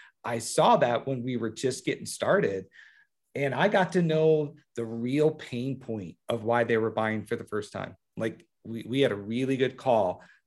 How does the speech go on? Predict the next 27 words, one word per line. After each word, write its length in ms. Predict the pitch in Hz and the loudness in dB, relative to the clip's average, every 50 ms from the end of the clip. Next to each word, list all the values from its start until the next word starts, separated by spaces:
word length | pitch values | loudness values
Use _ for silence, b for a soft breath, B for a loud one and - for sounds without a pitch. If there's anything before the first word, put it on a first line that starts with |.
| _ _ - | _ _ -8
And 140 | 117 117 117 | -4 -2 -2
as 120 | 113 104 | -2 -2
a 60 | 107 | -4
father, 480 | - - - 131 131 131 127 120 117 107 | -6 0 2 4 4 4 4 4 2 2
I 80 | 113 | 2
got 140 | 113 113 110 | 0 -2 -2
to 80 | - 113 | -4 -6
understand 480 | 120 113 110 - - 123 120 117 107 | -6 -6 -8 -8 -6 -4 -4 -4 -4
his 260 | 101 113 127 127 123 - - | -2 -2 -2 -2 -2 -6 -14
kids 640 | - - - 143 139 131 120 110 98 95 - - b b b b _ | -16 -6 2 4 4 4 4 2 2 0 -6 -14 b b b b _
have 160 | - 123 107 | -6 -6 -4
been 160 | 120 110 110 107 | -4 -6 -4 -2
bouncing 500 | - 104 113 120 120 117 - - 117 104 | -2 -2 0 -2 -2 -4 -4 -6 -6 -6
and 140 | 101 104 101 | -6 -6 -6
bouncing 460 | 117 110 110 113 110 - - 107 107 | -4 -4 -4 -4 -6 -8 -8 -8 -8
and 140 | 107 104 104 | -8 -8 -6
bouncing. 560 | - 107 110 113 117 113 - - 107 104 101 | -4 -4 -2 -4 -4 -4 -6 -8 -8 -8 -6
One 160 | 104 110 113 | -6 -4 -4
of 100 | 117 107 | -4 -4
them 280 | 117 110 107 107 104 - - | -4 -4 -4 -6 -8 -12 -10
carries 260 | - 127 113 110 107 | -2 0 0 0 0
a 60 | 107 - | -2 -2
bug 220 | - 110 110 110 | -2 0 0 0
out 200 | 104 104 98 - | -2 -2 -2 -4
bag 240 | 110 104 95 98 98 | -4 -4 -4 -8 -10
with 160 | 98 95 - | -12 -12 -12
them 220 | - 95 92 90 | -14 -14 -14 -18